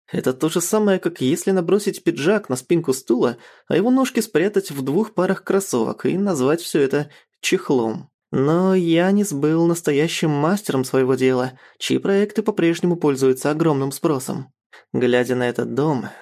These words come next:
я вижу терпение. Я представляю, как тонкие пальцы Яниса держали карандаш над ватманом,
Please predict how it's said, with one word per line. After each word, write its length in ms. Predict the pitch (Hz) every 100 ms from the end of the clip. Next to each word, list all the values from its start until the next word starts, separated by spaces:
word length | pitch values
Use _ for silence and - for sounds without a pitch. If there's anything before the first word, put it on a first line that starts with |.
| -
я 320 | - - 139 202
вижу 480 | 208 196 196 185 170
терпение. 760 | - 170 170 202 165 110 - - _ _
Я 260 | 185 185 127
представляю, 840 | 131 131 131 - 131 135 151 143 131
как 160 | 131
тонкие 360 | 135 165 170 170
пальцы 440 | 170 170 175 -
Яниса 480 | 151 147 170 165 160
держали 400 | 151 135 160 165
карандаш 640 | - 113 113 113 151 -
над 100 | 175
ватманом, 560 | 156 160 160 143 143